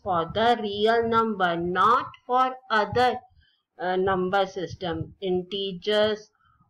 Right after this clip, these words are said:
or rationals. For the rational, we cannot represent their subset as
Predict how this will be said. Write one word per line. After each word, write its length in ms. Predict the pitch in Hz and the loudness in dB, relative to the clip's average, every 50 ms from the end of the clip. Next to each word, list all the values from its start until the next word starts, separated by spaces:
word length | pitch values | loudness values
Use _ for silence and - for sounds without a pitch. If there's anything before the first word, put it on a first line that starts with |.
| _ _ _ _ | _ _ _ _
or 380 | - 208 208 220 240 254 254 254 | 0 2 2 4 2 2 0 -2
rationals. 920 | 240 214 185 180 170 - - - - 226 220 240 247 254 254 254 - - _ _ _ _ _ _ - 180 175 | 0 0 0 0 0 -2 -6 -6 -4 0 2 2 2 2 0 -4 -8 -18 _ _ _ _ _ _ -18 -14 -6
For 200 | - 202 185 185 | 0 2 2 2
the 200 | 170 170 196 190 185 | 2 2 2 2 4
rational, 500 | 185 175 170 165 - - 202 202 202 202 | 2 2 0 -2 -4 -4 -4 -4 -2 -2
we 240 | 220 226 226 - _ _ - | -2 -2 -4 -6 _ _ -2
cannot 540 | 220 202 185 185 190 202 214 226 240 254 247 254 - _ _ _ _ _ - | 0 0 2 2 0 0 2 2 2 2 0 -4 -14 _ _ _ _ _ -6
represent 920 | 170 185 190 185 _ - 196 185 185 175 170 175 190 190 196 214 233 240 - _ _ _ _ _ _ _ - - 185 190 | -4 -4 -4 -4 _ 0 0 0 0 0 -2 0 0 2 2 0 -2 -4 -8 _ _ _ _ _ _ _ -10 -8 -6 -2
their 300 | 196 185 185 185 190 196 | 0 0 2 4 4 2
subset 640 | 196 196 - 202 160 143 - - - 214 202 202 208 202 - _ - | 2 0 -2 -4 -4 -4 -6 -8 -4 0 0 0 0 -2 -10 _ -4
as 380 | 180 175 175 185 214 - - | 0 0 2 2 0 -2 -8